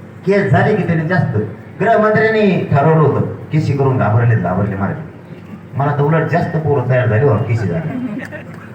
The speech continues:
ते म्हणले, "आता माझ्यात काय व्हायचं ते, गृहमंत्र्याकडे बघू दे, किती करतो." जितका त्रास होईल ना, तितकं तुटून पडा. मला त्रास झाला, मी तुटून पडू नये.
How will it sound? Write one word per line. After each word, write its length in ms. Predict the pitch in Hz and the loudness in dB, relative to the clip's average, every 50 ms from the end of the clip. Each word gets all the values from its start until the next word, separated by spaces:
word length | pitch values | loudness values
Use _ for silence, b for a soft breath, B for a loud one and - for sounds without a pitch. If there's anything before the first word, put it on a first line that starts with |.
| - - - | -10 -4 0
ते 80 | 143 143 | 2 2
म्हणले, 200 | 147 147 147 143 | 4 4 4 2
"आता 260 | 139 131 110 - 165 | 2 2 2 2 2
माझ्यात 200 | 190 185 180 165 | 2 2 2 2
काय 200 | - 170 170 160 | 2 2 4 4
व्हायचं 280 | 143 131 131 135 135 | 4 4 4 4 2
ते, 60 | - - | 2 4
गृहमंत्र्याकडे 840 | - 165 170 160 143 147 147 151 160 160 - - 170 165 160 165 | 4 4 4 4 4 4 2 2 2 2 2 2 2 2 2 2
बघू 100 | 165 139 | 2 2
दे, 160 | 131 131 127 123 | 4 4 2 2
किती 220 | 127 - 131 131 | 2 0 0 0
करतो." 500 | 131 131 120 117 123 - - - - - - - - - - - - - - - - - - - - - - - - - - - - - - - - - - - - - - - - - - - - - | 0 0 0 0 0 0 0 -2 -4 -4 -4 -4 -2 -2 -2 -2 -4 -4 -4 -4 -4 -4 -4 -4 -4 -6 -6 -6 -6 -4 -4 -4 -6 -6 -6 -6 -6 -6 -6 -6 -6 -6 -6 -6 -6 -10 -8 -6 -4 -2
जितका 300 | 175 214 208 - - 226 | -2 -2 -2 -2 -2 -2
त्रास 340 | 208 - 208 208 214 208 - | 0 0 2 2 2 2 2
होईल 140 | 175 175 175 | 2 2 2
ना, 140 | 175 175 170 | 0 0 -2
तितकं 380 | 175 175 - - - 180 180 | -2 -4 -6 -4 -4 -4 -4
तुटून 240 | 175 147 147 143 135 | -2 -2 0 0 0
पडा. 200 | 127 127 127 127 127 | 2 0 0 0 0
मला 240 | 135 165 165 185 180 | 0 0 0 0 0
त्रास 180 | 175 175 180 151 | 0 -2 -2 0
झाला, 200 | 147 147 156 156 | 0 0 0 0
मी 100 | 151 151 | 0 0
तुटून 280 | 156 - 156 156 156 | -2 0 0 0 0
पडू 320 | 151 147 147 143 147 143 135 | 2 2 2 4 4 2 2
नये. 220 | 139 131 131 127 | 2 0 0 -2